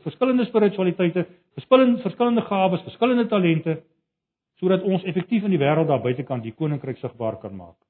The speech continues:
Sodat mense kan glo en ons kan join. OK. Goed. Ja. Dis nou nog 'n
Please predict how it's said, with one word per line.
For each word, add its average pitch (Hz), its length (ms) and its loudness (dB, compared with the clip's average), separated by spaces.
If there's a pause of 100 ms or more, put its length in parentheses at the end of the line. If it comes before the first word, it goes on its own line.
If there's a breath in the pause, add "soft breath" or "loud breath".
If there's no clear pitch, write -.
(1400)
Sodat 135 160 -6
mense 151 240 -4
kan 180 140 -2
glo 214 240 0
en 175 320 -8
ons 175 100 -4
kan 208 160 4
join. 180 300 2 (640)
OK. 147 160 -4 (1200)
Goed. - 200 0 (2750)
Ja. 117 240 -12 (1800)
Dis 147 100 0
nou 175 100 2
nog 208 160 4
'n 214 120 -4